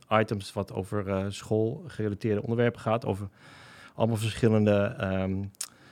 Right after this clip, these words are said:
essays eigenlijk over onderwijs. Daar hebben ze een s-, verzamelwebsite voor gemaakt. En hebben ze allemaal tegeltjes met allemaal tekst en veel te veel tekst en ze wilden beelden hebben. Toen kwam die eigenaar van, "Ja, eigenlijk wilde ik daar wel een fotograaf op zetten,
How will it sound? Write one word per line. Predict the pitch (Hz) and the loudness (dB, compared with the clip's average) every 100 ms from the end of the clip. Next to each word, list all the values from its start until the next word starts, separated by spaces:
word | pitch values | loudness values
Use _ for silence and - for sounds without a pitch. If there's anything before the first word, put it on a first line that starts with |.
| - | -8
essays | - 113 120 120 | 0 4 4 4
eigenlijk | 113 113 110 117 | 2 0 0 -2
over | 104 104 | -2 -2
onderwijs. | 104 113 123 113 131 - - | -2 0 2 2 0 -4 -14
Daar | - - - | -20 -20 -4
hebben | 101 98 | 0 0
ze | 101 | 0
een | |
s-, | 92 - | -2 -4
verzamelwebsite | - 104 107 113 117 117 - 107 | -6 -2 2 4 4 2 2 -2
voor | 110 | -2
gemaakt. | - 101 101 113 - _ - | 0 0 2 -2 -8 _ -20
En | - - - | -20 -14 -4
hebben | 98 | -4
ze | 101 | 0
allemaal | 110 120 110 | 6 8 6
tegeltjes | - 107 107 107 117 117 | 8 6 6 2 -2 -2
met | 107 - | -6 0
allemaal | 101 110 107 98 98 | 4 6 6 2 2
tekst | 113 110 - - | 2 2 -2 -10
en | 135 101 95 | -4 -2 0
veel | 120 | -2
te | - | 0
veel | 110 | 0
tekst | - 110 - | 2 0 0
en | 107 | -2
ze | - | 0
wilden | 110 98 | 2 2
beelden | 87 107 101 90 | 6 8 8 4
hebben. | 85 87 104 | -4 -6 -8
Toen | 131 98 | -8 -4
kwam | 104 98 104 _ - - | -2 -2 -4 _ -18 -6
die | 110 | -2
eigenaar | 110 104 110 110 98 | 2 2 2 0 0
van, | 104 | 4
"Ja, | 110 110 | 6 6
eigenlijk | 101 120 120 | 4 4 4
wilde | 120 120 | 2 2
ik | |
daar | 113 110 | 4 4
wel | 110 107 104 - - - | 6 4 2 -4 -20 -16
een | - | 0
fotograaf | 110 104 113 120 | 2 2 2 2
op | 135 | 0
zetten, | - 135 131 143 | 4 4 6 2